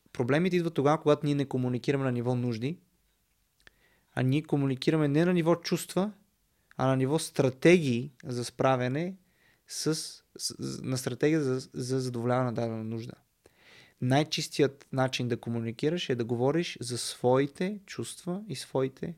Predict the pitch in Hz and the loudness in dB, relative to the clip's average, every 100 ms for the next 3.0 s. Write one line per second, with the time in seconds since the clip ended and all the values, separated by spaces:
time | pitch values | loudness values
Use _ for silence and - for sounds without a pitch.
0 | _ - - - - - - _ _ _ | _ -14 -12 -14 -18 -20 -20 _ _ _
1 | - - - - - _ - 131 139 - | -20 -20 -20 -20 -20 _ -2 0 0 -2
2 | - - 139 131 123 117 - - - - | -10 -2 0 2 2 0 -4 -6 -8 -10